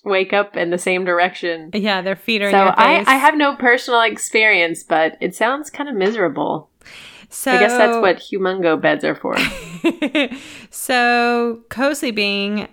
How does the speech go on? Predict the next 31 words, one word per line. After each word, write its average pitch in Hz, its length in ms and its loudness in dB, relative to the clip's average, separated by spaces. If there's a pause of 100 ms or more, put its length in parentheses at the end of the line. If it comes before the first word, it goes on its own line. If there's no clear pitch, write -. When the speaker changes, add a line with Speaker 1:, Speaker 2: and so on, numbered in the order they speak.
Speaker 2:
as - 840 -10
from 190 180 -4
what 180 120 -4
I 190 140 -4
understand, 214 920 -4
it's 196 360 -6
like 165 580 -2
Speaker 1:
Educate 190 440 -4
me. - 200 -14 (160)
Speaker 2:
I, 170 360 -4
well, 156 360 -2
I, 151 280 -2
I 160 220 -2
don't 175 520 -8
ask 143 300 -4
me 151 180 -8
to 185 140 -10
educate 170 440 -6
you 165 120 -8
on 165 180 -4
this 165 300 -4
<laughs> - 20 -10
because 240 240 -2
I 220 120 0
don't 202 160 -2
know 175 120 -2
that 180 180 -2
much 165 180 -6
about 151 260 -2
it. 151 180 -8
But 170 240 -4